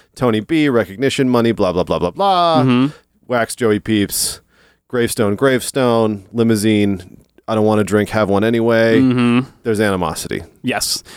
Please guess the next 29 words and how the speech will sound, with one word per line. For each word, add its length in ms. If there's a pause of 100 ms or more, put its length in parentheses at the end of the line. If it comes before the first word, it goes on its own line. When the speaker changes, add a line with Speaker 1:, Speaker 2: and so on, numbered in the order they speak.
(140)
Speaker 2:
Not 120
only 160
that, 380
but 240
even 180
going 200
a 60
little 180
further 300
back, 340
there's 320
Tony's 480
weird 340
guilt 280
about 480
the 380
panic 300
attack 500 (240)
from 440
years 280
ago. 460
Speaker 1:
Right. 180 (300)
Speaker 2:
And 300
how 500
Speaker 1:
So 80
he's 120 (100)
gotta 200
defend 380
him. 240